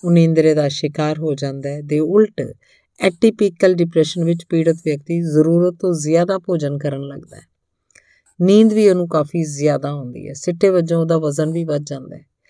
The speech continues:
ਐਟੀਪੀਕਲ ਡਿਪਰੈਸ਼ਨ ਦਾ ਰੋਗੀ ਆਪਣੇ ਆਪ ਨੂੰ ਅਕਸਰ ਹੀ ਥੱਕਿਆ ਟੁੱਟਿਆ ਜਿਹਾ ਮਹਿਸੂਸ ਕਰਦਾ ਹੈ ਤੇ ਉਹਦੀ ਇੱਛਾ ਇਹ ਹੁੰਦੀ ਹੈ ਕਿ ਉਹ ਬਿਸਤਰ 'ਤੇ ਹੀ ਪਿਆ ਰਹੇ।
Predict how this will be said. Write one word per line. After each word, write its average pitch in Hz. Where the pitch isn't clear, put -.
ਐਟੀਪੀਕਲ 208
ਡਿਪਰੈਸ਼ਨ 170
ਦਾ 160
ਰੋਗੀ 147
ਆਪਣੇ 185
ਆਪ 160
ਨੂੰ 165
ਅਕਸਰ 190
ਹੀ 185
ਥੱਕਿਆ 175
ਟੁੱਟਿਆ 165
ਜਿਹਾ 151
ਮਹਿਸੂਸ 147
ਕਰਦਾ -
ਹੈ -
ਤੇ 190
ਉਹਦੀ 185
ਇੱਛਾ 175
ਇਹ 185
ਹੁੰਦੀ 147
ਹੈ 156
ਕਿ 170
ਉਹ 175
ਬਿਸਤਰ 165
'ਤੇ 165
ਹੀ 165
ਪਿਆ 143
ਰਹੇ। 143